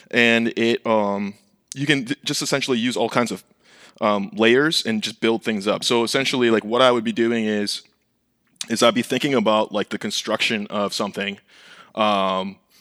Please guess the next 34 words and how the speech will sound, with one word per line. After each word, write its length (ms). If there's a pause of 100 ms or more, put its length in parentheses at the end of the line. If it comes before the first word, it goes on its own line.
(240)
in 120
great 220
detail, 420
and 80
I'd 80
be 80
really, 320
like, 460 (220)
analyzing 680
something 460
in 60
great 220
detail. 360
Now, 140
for 120
example, 320
like, 200
if 80
I 60
was 120
talking 260
about 160
just 160
the 60
basic 320
shirt, 460 (440)
um, 400 (220)
I'm 140
gonna 160
start 300
out 140
with 120
just 160
thinking, 280